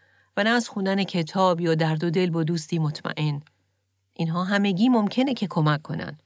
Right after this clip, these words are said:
اما ما باید این حقیقت رو به عنوان یک ایماندار حقیقی همیشه در مد نظر داشته باشیم که اون دیدگاه و نگرش درست و اون آرامش واقعی که در دل شرایط بغرنج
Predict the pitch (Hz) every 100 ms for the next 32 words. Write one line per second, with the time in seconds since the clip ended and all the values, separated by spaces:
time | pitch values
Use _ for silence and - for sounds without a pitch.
0 | _ _ _ _ - - - 247 269 262
1 | 226 208 202 185 180 170 180 170 185 175
2 | 165 175 180 185 - 170 160 160 160 156
3 | 165 165 170 156 202 190 170 170 160 180
4 | 170 170 175 170 175 170 180 196 180 151
5 | 151 139 139 - 143 156 - _ - _
6 | - - 180 170 180 156 175 175 160 156
7 | 160 156 156 156 156 156 156 143 - -
8 | - 160 - 180 175 175 175 190 175 175
9 | 165 156 190 214 196 156 160 160 156 180
10 | 196 196 180 175 170 180 190 175 165 175
11 | 170 160 147